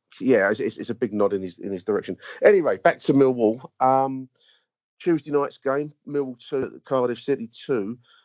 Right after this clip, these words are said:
Um, the end of the Adam Barrett era, and I mean, I think I said it on, on a previous show, chaps.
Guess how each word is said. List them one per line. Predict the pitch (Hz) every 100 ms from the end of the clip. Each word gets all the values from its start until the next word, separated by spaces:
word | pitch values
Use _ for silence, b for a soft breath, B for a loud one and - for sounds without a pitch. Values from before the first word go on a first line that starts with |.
| b -
Um, | 123 123 123 123
the | 151
end | 151
of | 131
the | 135
Adam | 131 117
Barrett | 123 117 113
era, | 127 135 104 107 -
and | 135 139 143 131 - - _ _ 127
I |
mean, | 131
I |
think | 170 143
I |
said | 120 147 131
it |
on, | 131 131
on | 127
a | 127
previous | 151 143 135 135
show, | - 151
chaps. | 139 101 90 -